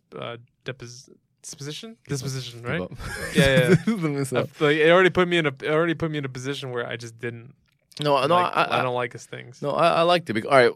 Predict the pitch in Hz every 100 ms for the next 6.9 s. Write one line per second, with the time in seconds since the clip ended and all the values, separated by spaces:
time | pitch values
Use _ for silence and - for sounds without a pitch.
0 | - 190 175 113 92 165 185 170 170 156
1 | 123 92 87 107 - 135 139 139 131 120
2 | 123 113 113 104 98 98 98 92 85 90
3 | 87 85 87 85 143 151 135 117 113 117
4 | 123 117 131 131 143 120 - 117 120 139
5 | 139 208 220 165 180 170 143 131 - -
6 | 139 143 143 147 196 185 160 139 -